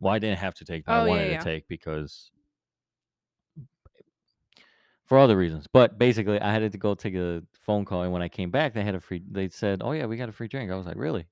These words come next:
Speaker 1: <laughs>
Speaker 2: Yeah, it was great.
Speaker 1: Yeah, and I think it was the best drink on the, there, really.
Speaker 2: Yeah, it was really good. I forgot, I forgot what it was, obviously,
Speaker 1: Mm.
Speaker 2: 'cause I don't remem-, I don't really remember,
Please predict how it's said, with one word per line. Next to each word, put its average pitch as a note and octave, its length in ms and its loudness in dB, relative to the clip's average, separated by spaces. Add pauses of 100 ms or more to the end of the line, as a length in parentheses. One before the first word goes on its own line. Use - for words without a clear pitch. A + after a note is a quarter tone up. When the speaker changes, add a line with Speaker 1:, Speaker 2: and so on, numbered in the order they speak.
Speaker 1:
<laughs> - 140 -8
Speaker 2:
Yeah, C#3 300 -4 (100)
it C#4 40 -12
was G#3+ 120 -10
great. G#3 280 -6 (260)
Speaker 1:
Yeah, G2+ 200 -4 (100)
and G#2+ 300 -2
I G2+ 100 -2
think B2 200 -4
it B2+ 40 0
was G2+ 120 -2
the F#2+ 80 -2
best F#2+ 300 -2
drink F#2+ 220 -2
on E2+ 140 -6 (100)
the, F2 360 -4 (400)
there, G2+ 440 0 (240)
really. E2+ 340 -6 (320)
Speaker 2:
Yeah, G3 220 -2
it G3+ 80 -6
was B3 160 -6
really A3 180 -8
good. F#3+ 140 -10
I G3 160 -12
forgot, B3 300 -8 (160)
I E3+ 120 -16
forgot F#3 220 -14
what - 180 -20
it - 120 -20
was, - 180 -20
obviously, - 440 -18
Speaker 1:
Mm. - 40 -20
Speaker 2:
'cause - 320 -16 (640)
I - 40 -16
don't - 120 -16
remem-, F2 200 -20 (160)
I B3 60 -12
don't A3+ 140 -14
really A3+ 200 -12
remember, A3+ 440 -2